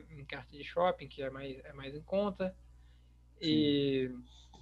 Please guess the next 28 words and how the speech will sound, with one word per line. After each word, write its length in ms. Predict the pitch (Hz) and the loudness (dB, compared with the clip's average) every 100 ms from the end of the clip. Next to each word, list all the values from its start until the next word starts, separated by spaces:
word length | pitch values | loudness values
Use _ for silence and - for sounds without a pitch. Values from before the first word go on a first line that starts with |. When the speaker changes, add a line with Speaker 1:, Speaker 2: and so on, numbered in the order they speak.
| - - - - - | -20 -20 -20 -20 -8
Speaker 1:
e 180 | - 180 | 2 8
é 80 | 202 | 10
um 120 | 208 | 8
campeonato, 560 | 226 233 247 226 165 147 | 6 10 12 12 10 8
então 580 | 139 156 165 185 196 185 | 2 4 4 4 2 2
tá 100 | 175 | 4
todo 240 | 165 185 185 | 6 4 4
mundo 240 | 180 185 | 4 8
ali 300 | 180 175 214 | 8 10 6
correndo, 680 | 220 185 180 214 233 247 247 - - - - | 8 6 6 4 6 4 2 -8 -20 -20 0
resultado 760 | 160 160 180 175 170 170 165 | 6 6 6 8 10 10 8
você 240 | 160 165 175 | 6 4 2
soma 300 | - 180 202 | 0 2 4
pontos, 580 | 226 240 262 - - - - - - - - - - | 6 8 6 0 -14 -18 -20 -20 -20 -20 -20 -18 -2
e 500 | 185 190 202 202 208 | 4 6 8 6 2
no 140 | 196 | -4
final 720 | 185 208 190 185 190 208 208 202 | 0 2 6 10 10 8 8 8
é 300 | 190 196 190 | 8 8 6
sagrado 480 | 196 190 185 190 | 2 4 6 6
um 20 | 196 | 4
campeão. 480 | 202 190 214 151 - - - - - - - - - - - | 0 4 6 6 0 -16 -20 -20 -20 -20 -20 -20 -20 -20 -16
Speaker 2:
Sim. 140 | - 120 | 0 4
Speaker 1:
E 640 | 143 139 135 131 127 127 180 - - - - | 6 4 2 2 0 -4 -10 -14 -20 -10 6
esse 380 | 165 190 - | 8 8 6
ano 340 | 185 180 185 175 | 8 8 6 4
em, 400 | 165 156 156 165 | 2 0 -2 -2
em 20 | |
específico, 840 | 160 - 160 - 175 190 - 202 | -2 0 -2 0 -2 -2 -4 -8